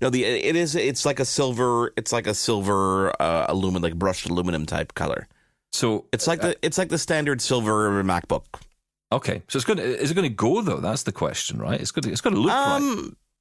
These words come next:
Speaker 1: the black will look kinda off, off with it, but, but I
Speaker 2: Mm.
Speaker 1: mean,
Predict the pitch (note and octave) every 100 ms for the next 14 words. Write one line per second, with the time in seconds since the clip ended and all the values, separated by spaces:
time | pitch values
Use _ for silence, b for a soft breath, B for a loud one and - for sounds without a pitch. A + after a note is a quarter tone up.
0 | _ _ _ _ - - C#3+ A#3 A3 C4
1 | C4 F3+ D3+ - D3 B2 G2+ F#2 A2 G2+
2 | - - - B2+ C3+ - F2 D2+ A2+ B2+
3 | E3 D#3+ G#2 - F3 E3+ E3